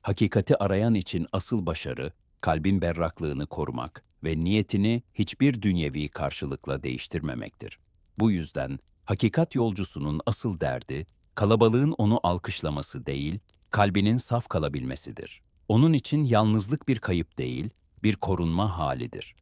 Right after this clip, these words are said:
Sessizlik içinde kalmak, bazen kalabalıklar arasında var olmaktan daha kıymetli olur. Çünkü sessizlikte duyulan hakikat, çoğunluğun gürültüsü içinde kaybolmaz. Arabi Hazretlerinin işaret ettiği bu incelik,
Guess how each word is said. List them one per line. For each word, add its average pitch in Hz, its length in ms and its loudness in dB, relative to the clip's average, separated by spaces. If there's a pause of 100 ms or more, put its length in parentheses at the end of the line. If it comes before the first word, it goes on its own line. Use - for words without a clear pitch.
(220)
Sessizlik 120 600 -4
içinde 95 360 0
kalmak, 67 560 -4 (240)
bazen 147 400 6
kalabalıklar 104 680 2
arasında 80 560 -2
var 95 220 2
olmaktan 80 600 -2
daha 80 200 -2
kıymetli 69 500 -6
olur. 60 280 -6 (320)
Çünkü 98 460 -2 (200)
sessizlikte 120 800 -4
duyulan 113 340 0
hakikat, 80 600 -6 (260)
çoğunluğun 131 580 0
gürültüsü 127 520 -4
içinde 98 380 -4
kaybolmaz. 65 840 -8 (440)
Arabi 101 360 0
Hazretlerinin 98 840 -2
işaret 98 500 -4
ettiği 87 440 -4
bu 85 160 -4
incelik, 64 600 -10